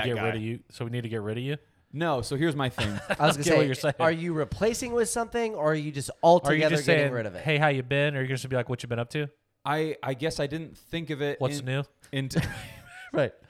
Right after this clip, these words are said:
Speaker 1: I didn't think of it in the sense of what do we replace it with. I think null and void, get rid of it altogether, because it is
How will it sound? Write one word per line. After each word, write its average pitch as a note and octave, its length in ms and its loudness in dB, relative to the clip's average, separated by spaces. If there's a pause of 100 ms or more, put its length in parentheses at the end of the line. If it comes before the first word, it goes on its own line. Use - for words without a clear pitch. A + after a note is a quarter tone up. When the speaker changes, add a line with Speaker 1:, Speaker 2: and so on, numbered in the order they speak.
(300)
Speaker 1:
I C#3+ 80 -2
didn't F#3+ 220 -6
think E3+ 180 -6
of D3 80 -2
it C3+ 40 -6
in C3+ 60 -10
the B2+ 80 -6
sense C3 320 -8
of A#2 160 -4
what A#2+ 340 -4
do B2 80 -6
we B2 100 -4
replace A#2+ 420 -4
it G#2 60 -10
with. A2 200 -4
I A2+ 80 -4
think C3 260 -6 (880)
null C#3 300 2
and C#3 100 -2
void, B2+ 220 0
get B2 120 0
rid C3 160 4
of B2 80 2
it A#2 80 4
altogether, A#2 460 2
because A#2+ 640 2 (1080)
it F3+ 160 4
is G3 180 0